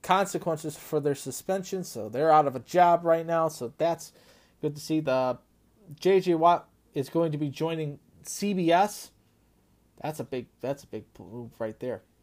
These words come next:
That's a huge move right there. Uh, also, congratulations are in order to the Florida Gators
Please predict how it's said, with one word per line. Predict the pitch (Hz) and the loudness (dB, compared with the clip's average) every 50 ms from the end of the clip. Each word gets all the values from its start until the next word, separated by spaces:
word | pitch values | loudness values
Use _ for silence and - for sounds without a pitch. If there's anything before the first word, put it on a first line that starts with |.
| _ _ | _ _
That's | - - - | -20 -20 -20
a | - | -20
huge | 107 - 131 135 123 - - | -12 -10 -8 -8 -8 -10 -12
move | - 92 - - | -16 -16 -16 -16
right | 80 76 76 | -16 -18 -18
there. | - - - - _ _ _ _ - - - | -18 -20 -20 -20 _ _ _ _ -18 -4 0
Uh, | 143 151 160 | 2 4 6
also, | 160 190 214 - - 185 139 | 6 6 6 6 4 0 -4
congratulations | - 160 160 190 190 165 175 180 196 180 - 185 175 151 | -2 -2 0 0 0 0 0 0 -2 -2 -2 -4 -6 -2
are | 165 160 165 | -2 -2 -2
in | 156 | -2
order | 160 165 180 175 170 170 156 143 - | -2 -4 -4 -2 -4 -4 -6 -8 -12
to | - - 170 165 160 | -8 -4 -2 0 0
the | 151 151 143 139 143 - - | 0 0 -2 -2 -4 -6 -10
Florida | - - 185 185 190 175 160 | -10 -4 0 0 2 2 0
Gators | 131 123 135 160 170 175 175 180 185 180 - - | 0 0 0 2 2 4 4 4 2 0 0 -4